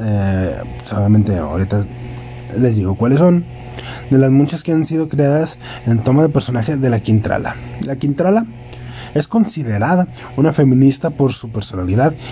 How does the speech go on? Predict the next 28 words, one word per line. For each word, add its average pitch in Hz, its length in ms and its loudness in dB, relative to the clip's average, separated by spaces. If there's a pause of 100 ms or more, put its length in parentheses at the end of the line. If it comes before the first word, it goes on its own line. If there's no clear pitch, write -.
(160)
y 151 120 4
por 165 180 2
romper 131 420 0
con 151 180 4
el 131 140 4
terrible 135 440 2
plat-, 131 280 -2 (200)
patriarcado 110 680 0
de 113 80 4
la 98 200 2
época 92 320 -4
colonial. 120 420 4 (1300)
Catalina 117 420 0
fue 120 200 -2
cruel 143 360 2 (260)
y 113 80 -4
castigadora, 110 600 -2 (440)
pero 135 220 4
eso 165 200 0
era 180 180 2
la, 127 720 4
lo, 117 320 4
lo 120 180 0
común 131 300 4
en 151 140 4
todos 131 320 2
los 123 140 2
terratenientes. 110 720 0